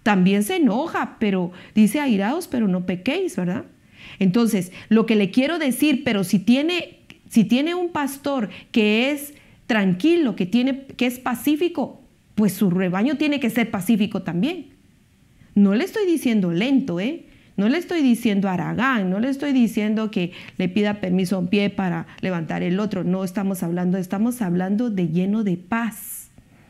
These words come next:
de tranquilidad, que le dé a usted relajamiento, que le dé seguridad. Entonces dice,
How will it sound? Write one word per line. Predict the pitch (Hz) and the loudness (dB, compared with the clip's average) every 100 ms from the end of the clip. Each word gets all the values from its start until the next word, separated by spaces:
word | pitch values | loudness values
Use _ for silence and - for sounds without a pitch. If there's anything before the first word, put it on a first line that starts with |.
| - | -4
de | 202 | -2
tranquilidad, | 185 185 175 165 196 170 170 170 208 208 175 - - - - - - - | -2 -2 -2 -2 -2 0 0 0 -2 -4 -6 -12 -20 -20 -20 -20 -20 -2
que | 214 | 2
le | 196 185 | 2 2
dé | 202 | 0
a | 220 | 0
usted | 208 180 - 214 208 - - - - | -2 -2 -4 -4 -4 -14 -20 -20 0
relajamiento, | 214 185 180 175 185 220 220 185 165 160 - _ _ _ _ _ _ _ _ _ _ | 2 2 -2 0 2 4 2 0 -4 -10 -14 _ _ _ _ _ _ _ _ _ _
que | - 208 | 2 4
le | 190 | 4
dé | 196 202 | 0 0
seguridad. | 240 214 208 170 170 220 202 - - - - - _ _ _ _ _ _ _ _ _ _ _ _ _ _ _ - - | 0 2 2 2 -2 -4 -6 -10 -18 -20 -20 -20 _ _ _ _ _ _ _ _ _ _ _ _ _ _ _ -20 -2
Entonces | 208 180 220 226 254 | 4 4 4 2 2
dice, | 226 277 277 175 | 4 4 2 -2